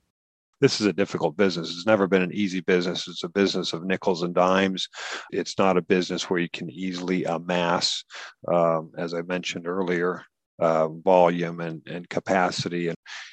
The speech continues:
you kinda have to struggle with, okay, well, wh-, what's really behind this? Is it anything more than just saying, "We've got a nice three or five year track record of acquiring a bunch of businesses that are common,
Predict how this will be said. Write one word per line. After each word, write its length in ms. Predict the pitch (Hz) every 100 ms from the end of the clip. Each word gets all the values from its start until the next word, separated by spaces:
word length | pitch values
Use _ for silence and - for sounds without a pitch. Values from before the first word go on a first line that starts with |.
| - -
you 400 | 107 104 98 82 - - -
kinda 320 | - 143 110
have 240 | 104 117 -
to 100 | 90
struggle 540 | - - 117 101 92
with, 260 | 92 87 104
okay, 220 | - 101
well, 240 | 95 95
wh-, 680 | 113 113 - - _ _ _
what's 400 | 107 127 127 - -
really 320 | 120 127 117 98
behind 580 | 90 85 117 120 104
this? 360 | 85 90 90 - - - - -
Is 200 | 107 92
it 120 | 95
anything 500 | 95 101 95 101 90
more 200 | 92 92
than 160 | 90 92
just 260 | 92 -
saying, 320 | - 92 90 92
"We've 140 | 92
got 160 | 92 90
a 20 |
nice 260 | 90 87
three 220 | - 101 90
or 80 |
five 320 | 85 92 92 90
year 140 | 87
track 320 | - 95 92 -
record 320 | 90 - 87
of 80 | 80
acquiring 440 | - 98 92 92
a 40 |
bunch 240 | 82 92 -
of 100 | -
businesses 560 | 92 90 82 92 90 -
that 100 | 87
are 100 | 82
common, 500 | - 117 113 110